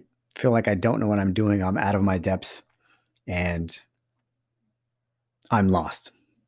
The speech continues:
genuinely lost, whether physically, emotionally, mentally, lost, drained, at a dead end, stuck in a rut, in a corner, bogged down,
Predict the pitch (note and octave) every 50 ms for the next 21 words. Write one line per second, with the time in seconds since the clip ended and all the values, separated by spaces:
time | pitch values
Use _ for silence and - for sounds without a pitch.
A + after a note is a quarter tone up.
0 | _ _ _ - A2+ G#2+ C3 A#2+ A#2 A#2+ A#2+ A#2 A2+ A2+ A2+ A2+ G#2+ G2+ F#2 D#2+
1 | - - - - - - _ _ _ _ _ _ _ _ _ _ _ _ _ -
2 | - - C#3 A2+ G2 G2+ F#2 - - D3 C#3 C#3+ C3 - C#3+ C#3 C3+ B2+ A#2 A#2
3 | A#2+ A2+ - - A#2 A2+ G#2+ G2+ G#2 G#2 - - G#2+ G2+ G#2 G#2 G#2 _ _ _
4 | _ _ _ _ _ _ _ _ - _ _ _ - G2+ G#2+ G#2+ A2 A2 - -
5 | - - _ - - G#2+ G2 F#2+ F#2+ F#2+ F#2+ F#2 F2 - - _ _ _ _ _
6 | _ _ _ _ _ _ _ _ _ _ _ _ _ _ _ _ _ _ - G#2+
7 | G#2+ G#2 G2+ F#2 G#2 G2 F#2+ F2+ F2+ F2+ F2 E2+ F2 - - - _ _ _ _
8 | _ _ _ _ _ _ _ _ _ _ _ _ _ _ - - - - - -
9 | A#2+ G#2+ - - - - - - _ _ _ _ _ _ _ - - A2+ A2+ A2+
10 | G#2 G#2+ G2+ G#2+ - - - A2 A2 G#2 - - - G#2+ G2 G2 G2 G2 F#2+ -
11 | _ _ _ _ _ _ _ _ _ _ _ _ _ _ _ _ _ _ _ _
12 | _ _ - _ _ _ - - G#2+ G#2 G2+ G2+ F#2+ F2 G2+ G2 F#2 F2+ F2+ F2
13 | F2+ -